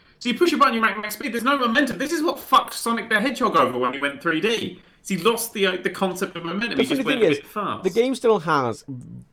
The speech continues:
Speaker 2: basic concepts of momentum, but for some reason they just made it so it, it, it, that it's not necessary. It's like, "Oh, we put this
Speaker 1: Yeah.
Speaker 2: feature in, but here's a bypass."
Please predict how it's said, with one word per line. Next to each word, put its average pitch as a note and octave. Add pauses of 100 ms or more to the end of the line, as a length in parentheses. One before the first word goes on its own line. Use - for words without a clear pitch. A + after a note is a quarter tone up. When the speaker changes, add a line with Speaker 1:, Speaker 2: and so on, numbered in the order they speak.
(120)
Speaker 2:
basic C3+
concepts B2
of A2+
momentum, B2
but G2
for C#3+
some F3+
reason F3+
they D#3+
just D3
made C#3
it C#3+
so C#3
it, -
it, C3
it, B2+
that C3
it's B2+
not C3
necessary. A2+
It's -
like, F3
"Oh, G3+
we G3
put A3
this -
Speaker 1:
Yeah. -
Speaker 2:
feature E3+
in, G#2 (580)
but C3+
here's C3
a B2
bypass." A2+